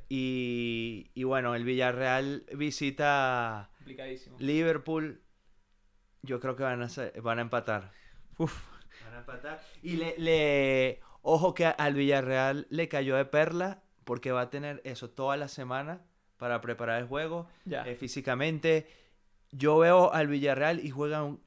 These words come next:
Speaker 1: juegan bien, están bien y nuevamente pa-, han pasado como que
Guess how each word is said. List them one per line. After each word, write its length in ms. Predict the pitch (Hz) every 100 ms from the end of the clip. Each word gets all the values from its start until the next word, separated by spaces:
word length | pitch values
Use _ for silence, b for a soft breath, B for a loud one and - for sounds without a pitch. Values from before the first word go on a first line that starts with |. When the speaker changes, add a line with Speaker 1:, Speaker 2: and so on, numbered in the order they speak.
| _
Speaker 1:
juegan 480 | - 143 147 151 143
bien, 360 | 139 165 175 175
están 440 | 131 - 135 135
bien 320 | 139 170 170 -
y 100 | 139
nuevamente 480 | 135 135 135 120 123
pa-, 220 | 131 - _
han 260 | 139 143 139
pasado 560 | 170 156 - 170 175 175
como 240 | 160 139
que 200 | 143 127